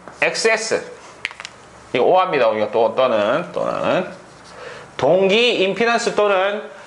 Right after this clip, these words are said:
동기 리액턴스의 얘를 곱해가지고 옆에다가 사인 델타를 곱한 게 되더라. 자, 이때 이 제로는 유기 기전력입니다.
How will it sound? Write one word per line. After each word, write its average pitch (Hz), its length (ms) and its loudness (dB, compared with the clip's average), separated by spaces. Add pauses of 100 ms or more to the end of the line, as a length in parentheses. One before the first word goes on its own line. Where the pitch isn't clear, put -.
(200)
동기 185 640 2
리액턴스의 175 1080 0
얘를 165 320 0
곱해가지고 143 800 0
옆에다가 135 840 0 (240)
사인 196 1300 -2 (140)
델타를 202 1080 0
곱한 131 580 -4
게 131 320 2
되더라. - 1000 -4 (300)
자, 160 140 0
이때 220 260 0
이 240 220 0
제로는 220 680 0 (380)
유기 185 440 2
기전력입니다. 208 840 0